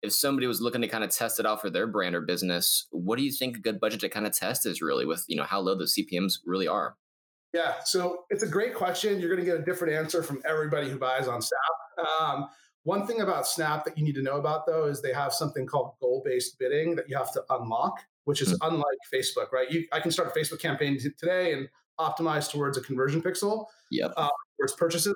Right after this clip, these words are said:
Speaker 2: but on Snap, that takes a little while to get to, and it takes a certain number of conversions, which is generally, you know, i-, i-, in, in the few hundred range. It's not the fifty,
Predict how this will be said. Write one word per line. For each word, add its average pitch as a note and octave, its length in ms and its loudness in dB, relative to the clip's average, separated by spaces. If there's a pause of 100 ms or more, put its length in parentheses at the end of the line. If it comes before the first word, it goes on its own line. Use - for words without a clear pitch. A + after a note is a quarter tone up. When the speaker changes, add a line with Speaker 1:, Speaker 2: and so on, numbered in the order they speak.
(120)
Speaker 2:
but D#3 80 2
on C3 80 0
Snap, D#3+ 380 0
that C3 180 -4
takes D3+ 220 0
a C#3+ 40 -6
little C#3 220 0
while B2+ 240 2
to C3 60 0
get C3 260 -2
to, F#3+ 200 2
and D3+ 100 0
it - 120 -14
takes - 160 0
a - 40 0
certain E3 260 2
number C3 180 2
of A#2 120 -2
conversions, B2+ 720 0 (260)
which D3+ 180 0
is D3+ 120 -2
generally, F3+ 600 2
you E3 80 2
know, D3+ 280 2
i-, D#3+ 40 -4
i-, D#3+ 280 0
in, D#3+ 180 0
in E3 140 2
the D3 80 0
few F3 280 0
hundred D#3 280 2
range. B2+ 320 0
It's A#2+ 160 -4
not D3+ 260 2
the C3 60 2
fifty, C3+ 840 0